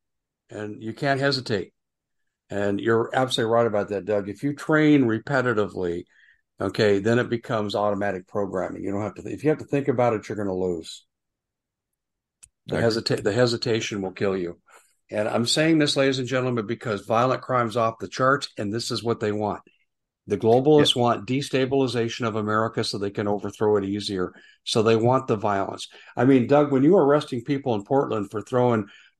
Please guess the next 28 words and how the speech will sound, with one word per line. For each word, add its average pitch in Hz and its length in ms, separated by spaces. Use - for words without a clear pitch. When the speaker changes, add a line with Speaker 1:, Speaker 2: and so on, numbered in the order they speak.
Speaker 1:
deadly 127 380
stuff 123 320
at 107 120
cops, 131 480
wh-, 117 300
what? 123 300
T-, 147 100
tell 160 200
the 175 140
audience 143 420
what 117 120
the 113 80
D 120 220
O 117 100
J 110 320
did 101 220
when 101 140
they 104 100
got 104 140
a 101 80
hold 110 220
of 98 40
these 98 180
people 101 300
trying 107 220
to 92 80
kill 98 200
cops. - 600